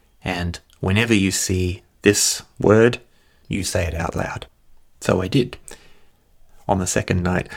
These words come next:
I would keep a lookout for either of the first two words. The next night, three words,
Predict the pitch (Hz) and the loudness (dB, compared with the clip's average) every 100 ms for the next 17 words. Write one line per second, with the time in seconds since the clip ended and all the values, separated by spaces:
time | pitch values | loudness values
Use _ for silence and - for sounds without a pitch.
0 | - - 87 82 - - - 90 87 - | -10 -4 -2 -2 -4 -4 0 0 0 -2
1 | 87 87 - - - - 98 90 90 87 | -4 -4 -10 -14 -8 -2 0 0 0 -2
2 | - - 85 - - - 90 85 82 87 | -4 -2 -2 -2 -6 -6 -6 -6 -6 -8
3 | - - - _ _ - - - 95 98 | -8 -10 -10 _ _ -20 -12 -4 0 0
4 | - - 95 92 - - - 110 98 98 | -2 -2 -2 -2 -10 -4 4 4 4 2
5 | 98 - | 0 -4